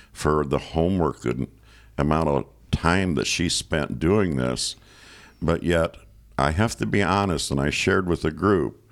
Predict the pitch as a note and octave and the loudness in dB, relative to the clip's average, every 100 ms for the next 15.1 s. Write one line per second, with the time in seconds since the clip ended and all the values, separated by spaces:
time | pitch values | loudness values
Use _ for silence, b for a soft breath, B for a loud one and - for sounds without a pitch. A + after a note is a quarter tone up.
0 | b b b C#2+ D2 D2+ B1+ - E2 F#2 | b b b 0 2 2 -2 -2 2 2
1 | A2+ - - - - - - E2+ E2+ G2 | 2 -2 -6 -12 -20 -20 -12 -2 2 2
2 | A#2 B2 - - C#2+ B1 C2+ B1 C2+ - | 2 0 -2 -2 -2 0 0 2 -2 -6
3 | b b b b D2+ C2+ F#2 F2+ C2 - | b b b b -2 2 0 0 -4 -4
4 | F#2 E2 D#2 C#2 D2 F#2+ F#2 - G#1 G1+ | -2 0 -2 -4 0 0 0 -2 -6 -6
5 | - - - - b b b b F#2 C3+ | -6 -8 -8 -14 b b b b 0 0
6 | C3 - A#2 G2+ E2 C2+ - E2+ F2+ F#2 | -2 -6 0 0 -2 -4 0 2 2 0
7 | F#2 F#2+ - B B B E2+ F2 E2 - | -2 -4 -10 B B B 0 2 2 -2
8 | - - - D#2+ D2+ - - - C#2+ D2+ | -6 -10 -4 0 0 -2 -8 -8 -6 -2
9 | F#2+ E2+ E2+ - D#2 C#2+ B1 D2 D2+ D2 | 2 2 0 -2 -2 -2 -4 -2 -2 -2
10 | C2 b b b b D2+ - F#2 E2+ D2 | -10 b b b b -2 0 0 0 0
11 | - - - G2 F2+ - C2+ B1 B1 - | -2 -4 -2 0 0 -2 -2 -2 -4 -6
12 | - - - D2+ C2+ C#2 - G2 F2 G2 | -20 -20 -8 -4 0 -2 -2 -2 0 2
13 | F2+ E2 E2+ F2+ F2 A2+ A2+ F2 F2+ D#2 | 2 2 2 2 2 2 0 0 2 0
14 | D2 D#2 D2+ B1+ C#2+ E2 D#2 F2+ - - | 0 2 0 0 2 2 2 2 0 -4
15 | - | -6